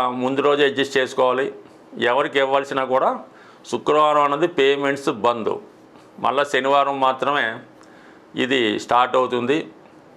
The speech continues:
ఇది ఎంత కష్టమైనా సరే మీరు అవసరమైతే శుక్రవారం అర్జెంట్ అయితే వేరే వాడిని ఏ PhonePe చేయమని తప్ప మీరు మాత్రం ఖర్చు పెట్టొద్దు. అలాగ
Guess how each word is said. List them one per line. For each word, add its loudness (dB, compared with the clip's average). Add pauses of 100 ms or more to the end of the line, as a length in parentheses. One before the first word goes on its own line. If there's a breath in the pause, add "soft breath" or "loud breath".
(720)
ఇది 2 (500)
ఎంత -4 (160)
కష్టమైనా 0
సరే 2 (100)
మీరు 2 (400)
అవసరమైతే 2 (640 loud breath)
శుక్రవారం 2
అర్జెంట్ 0
అయితే 0
వేరే 4
వాడిని 2 (460)
ఏ 2
PhonePe 4
చేయమని 0
తప్ప -2 (120)
మీరు 2
మాత్రం 0
ఖర్చు -2
పెట్టొద్దు. -2 (760 loud breath)
అలాగ 2